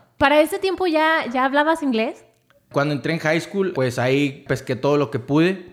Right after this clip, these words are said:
Speaker 2: porque, pues, allá en México te daban clases de inglés en las secundarias y todo eso, pero, pues, no es tanto.
Speaker 1: Casi nomás para, como para que te defiendas.
Speaker 2: Ándale. De hecho, ahorita no es mi primer idioma el, el inglés, ¿verdad?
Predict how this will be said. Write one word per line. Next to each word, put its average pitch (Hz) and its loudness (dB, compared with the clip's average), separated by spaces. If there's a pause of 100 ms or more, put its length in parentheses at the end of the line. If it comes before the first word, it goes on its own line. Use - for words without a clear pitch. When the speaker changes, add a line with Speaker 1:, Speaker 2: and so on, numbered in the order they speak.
(100)
Speaker 2:
porque, - -4
pues, 113 -6
allá 117 0
en 113 -2
México 127 -4
te 131 -6
daban 117 -2
clases 135 -6
de 143 -6
inglés 113 -4
en 139 -6
las 117 -4
secundarias 110 -8
y 123 -10
todo 117 -8
eso, 120 -10
pero, 120 -4
pues, 110 -8
no 110 -4
es 113 -10
tanto. 110 -6 (640)
Speaker 1:
Casi 262 2
nomás 311 0
para, 302 0
como 226 -2
para 220 0
que 220 -4
te 214 -6
defiendas. 226 -2
Speaker 2:
Ándale. 135 -2 (220)
De 131 0
hecho, 131 0
ahorita 107 -2
no 135 -4
es 127 0
mi 143 2
primer 123 0
idioma 113 0
el, 107 -4
el 107 -6
inglés, 113 -2
¿verdad? 131 -6